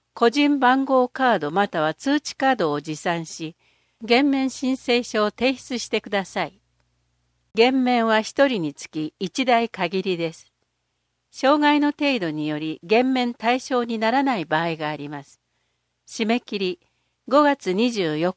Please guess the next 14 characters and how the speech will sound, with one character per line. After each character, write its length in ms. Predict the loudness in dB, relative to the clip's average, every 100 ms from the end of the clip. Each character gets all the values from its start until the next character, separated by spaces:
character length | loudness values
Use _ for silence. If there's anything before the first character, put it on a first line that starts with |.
| _
日 140 | -8
火 200 | -8 -6
曜。 380 | -4 -4 -6 -12 _ _ _ _ _ _ _ _ _ _ _ _ _ _ _ _ _
納 180 | 2 2
税 240 | 4 2 2
証 300 | 2 2 2
明 180 | 0
書 200 | -2 -4
の 100 | -4
発 240 | -4 -6 -8 _
行。 380 | -10 -8 -8 -12 _ _ _ _ _ _ _ _ _
口 240 | 2 4 6
座 160 | 4
引 80 | 2